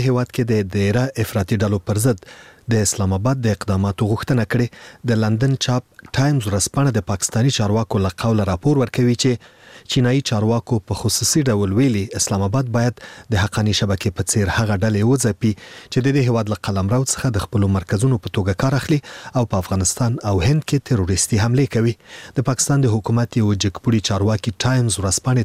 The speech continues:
ته ویلي دي چې بیجینګ اوس له اسلام آباد څخه غواړي چې دا لانجې نورې نو ختمې کړي او واضح اقدامات وکړي.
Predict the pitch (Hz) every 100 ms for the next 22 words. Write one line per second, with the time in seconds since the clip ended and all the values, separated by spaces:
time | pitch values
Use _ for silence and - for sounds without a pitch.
0 | 101 120 139 135 131 139 127 - - -
1 | 123 110 127 131 131 147 - - - -
2 | 113 104 98 104 101 98 104 - - 104
3 | 127 135 - 113 107 104 101 110 107 107
4 | 104 107 - 131 131 123 127 127 - -
5 | - 113 117 101 92 - 101 - - 104
6 | 113 107 131 - 107 - 120